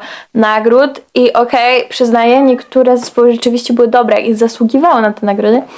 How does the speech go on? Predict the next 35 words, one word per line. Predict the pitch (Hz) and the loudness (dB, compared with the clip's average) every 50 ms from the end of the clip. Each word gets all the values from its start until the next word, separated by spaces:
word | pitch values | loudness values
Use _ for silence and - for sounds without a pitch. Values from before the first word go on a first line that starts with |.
| - - - - _ - | -16 -16 -18 -18 _ -2
natomiast | - 233 233 247 269 262 240 | 0 2 2 2 2 0 2
były | 254 311 349 | 2 2 2
zespoły, | 339 330 330 - 302 294 294 277 | 2 0 -2 0 0 0 0 0
które | 285 - - 262 254 254 254 247 - - | -4 -2 -2 0 2 2 2 0 0 -2
robiły | - 247 247 240 233 247 254 254 262 254 254 247 | 0 0 0 0 2 2 2 4 4 4 2 2
wiele | 240 247 254 254 247 247 247 | 2 2 2 2 4 2 2
rzeczy | 240 240 - - 240 | 0 -2 -6 -6 -4
bardzo | 233 233 226 220 233 | -2 -2 -2 0 0
niedokładnie, | 220 214 208 202 208 202 - 277 269 262 262 254 254 247 | 0 0 2 0 -2 -2 0 0 2 2 2 2 2 2
nierówno, | 240 226 220 233 247 247 247 247 247 240 233 233 240 - - - - - _ _ _ _ _ _ _ - | 2 2 2 2 2 2 2 2 4 2 0 0 -4 -8 -18 -20 -20 -20 _ _ _ _ _ _ _ -4
mm, | 226 233 233 226 233 | -2 0 2 2 2
nie | 247 247 | 4 4
miały | 262 277 269 262 254 262 | 4 2 2 2 2 2
zaawansowanych | 254 247 247 233 226 240 240 233 - 240 233 233 233 233 | 2 0 0 0 0 -2 -4 -2 -2 0 0 0 0 -2
kroków, | - - 240 240 240 247 240 - | -2 -2 -2 -2 -2 -4 -6 -4
a | - 226 | -2 -2
i | 220 | -2
tak | 233 - 233 233 247 240 | 0 0 0 0 0 2
znalazły | 233 233 226 226 226 226 226 226 226 226 233 | 2 2 2 2 2 2 0 0 0 -2 -2
się | - - 233 | -2 -6 -6
gdzieś | 226 226 - 226 220 | -4 -4 -4 -4 -4
tam | - - 220 220 | -2 -2 -2 -2
wysoko, | 220 220 - - 226 220 - 269 - - - - - - - - _ - | -2 -4 -4 -4 -4 -2 -2 -4 -4 -6 -12 -20 -20 -20 -20 -14 _ -2
więc | 233 233 233 | -2 -2 -2
pod | - - 302 294 302 | -2 -4 -4 -2 0
tym | 302 277 | 0 0
względem | 262 269 262 262 254 262 | 2 2 2 2 2 0
się | 262 269 | 0 0
troszeczkę | 247 254 247 - - - - 254 240 | 0 0 -2 -2 -4 -4 -2 0 0
nie | 226 220 | 0 0
zgadzam, | 220 - 254 262 262 277 277 277 285 285 - - - - - - - - - - - - - | 0 0 0 0 0 0 0 0 -2 -4 -6 -12 -20 -20 -20 -20 -20 -20 -20 -20 -18 -12 -6
ale | - 262 262 262 262 262 262 262 262 254 254 254 254 254 254 262 262 262 269 269 269 | -2 0 2 2 4 2 2 2 0 0 0 0 0 0 0 2 2 2 4 4 4
nie | 269 277 269 | 4 4 4
mi | 269 254 - | 4 4 2
oceniać, | 226 254 262 - 285 262 277 - 269 294 285 254 | 2 0 0 0 0 0 0 0 -2 -2 -2 -4